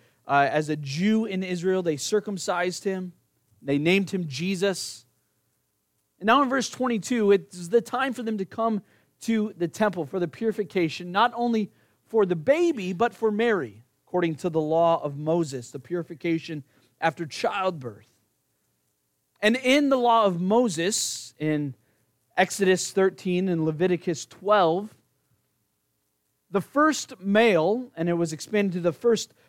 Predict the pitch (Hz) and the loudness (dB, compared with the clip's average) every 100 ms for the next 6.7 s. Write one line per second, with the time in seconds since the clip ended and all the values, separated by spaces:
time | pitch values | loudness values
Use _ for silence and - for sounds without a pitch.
0 | _ - 262 240 240 202 180 196 185 156 | _ 2 2 4 4 4 2 2 0 2
1 | 240 277 254 - 226 196 - 247 214 208 | 4 4 0 0 -2 -2 -8 -6 -2 0
2 | 196 190 143 104 117 _ 139 127 - 131 | 0 0 -2 -6 -20 _ -14 -12 -10 -10
3 | - 160 165 170 - _ _ - 190 180 | -2 -2 0 -4 -6 _ _ -2 0 4
4 | 269 254 220 - 226 208 - 185 175 170 | 4 4 0 2 2 2 -4 -4 -2 2
5 | 170 170 196 202 220 254 190 _ _ - | 0 2 0 0 2 4 4 _ _ -8
6 | 196 180 233 208 - - - | -6 -2 0 0 -2 -6 -8